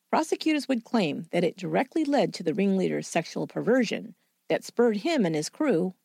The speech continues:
on to commit murder. Siegel continued to write stories for comics, albeit under a pseudonym, since he'd been blackballed by the industry.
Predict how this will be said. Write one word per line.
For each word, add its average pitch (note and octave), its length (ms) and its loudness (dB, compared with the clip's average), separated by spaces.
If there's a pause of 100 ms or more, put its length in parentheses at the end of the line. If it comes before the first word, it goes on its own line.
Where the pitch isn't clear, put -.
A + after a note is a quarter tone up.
on E3+ 200 -2
to G#3 100 -6
commit F3 400 -4
murder. D#3+ 440 -4 (1500)
Siegel A#3+ 500 2
continued B3 500 -2
to - 100 -4
write F3 180 0
stories G3+ 400 0
for - 100 -12
comics, - 580 -4 (400)
albeit G#3 440 2
under A#3 220 4
a A3 60 2
pseudonym, A3+ 580 0 (140)
since F#3 320 0
he'd B3+ 200 0
been F3+ 160 0
blackballed E3+ 500 0
by D3 100 -2
the D3 100 -6
industry. - 580 -4